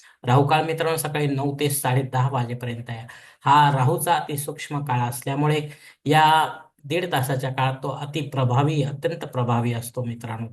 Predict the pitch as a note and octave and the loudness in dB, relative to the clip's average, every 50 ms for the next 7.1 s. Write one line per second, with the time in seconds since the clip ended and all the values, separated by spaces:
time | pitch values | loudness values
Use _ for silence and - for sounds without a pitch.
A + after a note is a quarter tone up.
0 | - - C3 B2+ C3+ C3+ C3 - B2 B2 C3+ C#3+ D3 D3 D3 - - - - _ | -12 -10 -8 -4 -4 -4 -2 0 2 2 2 2 0 -2 -4 -6 -10 -14 -18 _
1 | _ - D3 C#3+ C3+ C3+ C3 B2+ C3 C#3+ D3+ D#3 D3+ D#3 D3 C3 A#2 A#2+ A#2 A#2 | _ 2 4 4 6 6 6 6 6 6 4 4 4 4 2 2 2 0 -2 -4
2 | A#2 - A#2 A2+ A2 A#2 - - B2+ A#2+ B2 B2+ B2+ B2+ B2 C#3+ C#3+ D3 D3 D3 | -6 -8 -8 -8 -8 -8 -8 -6 -4 -2 0 2 0 0 0 -2 -2 -2 -2 -2
3 | D3 - - _ - B2 A#2+ B2+ D#3 D3 D3 D3 D3 D#3+ D#3+ E3+ F3+ A2 G#2+ - | -4 -8 -12 _ -8 -6 -2 0 2 2 2 2 0 0 2 0 0 -2 -6 -14
4 | - - - C3+ C3+ C3+ B2+ B2+ B2+ C3 B2 A#2+ A#2+ A#2 B2+ B2+ C3+ C3+ B2 B2+ | -14 -10 -6 -4 -2 -2 -2 -2 0 0 0 0 0 -2 -2 -4 -4 -4 -6 -8
5 | - B2 B2 B2 - A2+ A2+ A2+ A#2 A#2 A#2 A2+ A2+ A2+ A2 A2 A2+ A#2 A2+ A2+ | -8 -8 -8 -8 -8 -6 -6 -6 -6 -6 -6 -8 -8 -8 -8 -8 -8 -8 -10 -10
6 | - A#2+ A#2 A#2 A#2 A#2+ - C#3+ C#3+ D3+ F3 E3 - C#3+ C#3+ C#3 C3 - D3+ D3 | -10 -8 -8 -8 -8 -8 -6 -4 -2 -2 -2 -2 -2 -2 -2 0 0 0 -2 -2
7 | D3 - | -2 -2